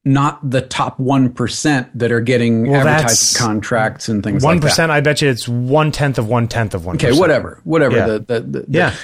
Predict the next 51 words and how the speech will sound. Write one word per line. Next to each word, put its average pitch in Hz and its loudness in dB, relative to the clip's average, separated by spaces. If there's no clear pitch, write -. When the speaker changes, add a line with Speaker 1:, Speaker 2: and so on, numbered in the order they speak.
Speaker 1:
you 156 -2
know, 143 2
but 165 2
the 156 2
people 180 2
that 147 4
are 151 2
being 123 0
paid 123 -2
to 120 -4
put, 123 -2
you 156 0
know, 113 0
Nikes 120 0
on 107 -2
or, 104 -2
or, 113 0
Speaker 2:
Right. 117 0
Speaker 1:
or 117 -2
Speaker 2:
Right. 101 -10
Speaker 1:
Cristal 117 0
or 113 2
Speaker 2:
Yeah, 131 2
Speaker 1:
whatever, 220 4
Speaker 2:
yeah, 185 4
yeah, 147 2
yeah, 117 -2
Speaker 1:
not 202 0
Speaker 2:
sure. 170 0
Speaker 1:
those 156 0
people. - -10
Speaker 2:
Oh, 254 4
the 156 4
rest 185 0
of 240 -2
them 269 2
Speaker 1:
For 139 4
Speaker 2:
get, 180 2
get 185 2
their 175 2
friends 175 0
to 151 -6
be 151 2
able 139 2
to 135 -2
see 151 0
their 131 0
pictures 127 -2
of 107 -4
their 101 -2
dog. 82 -6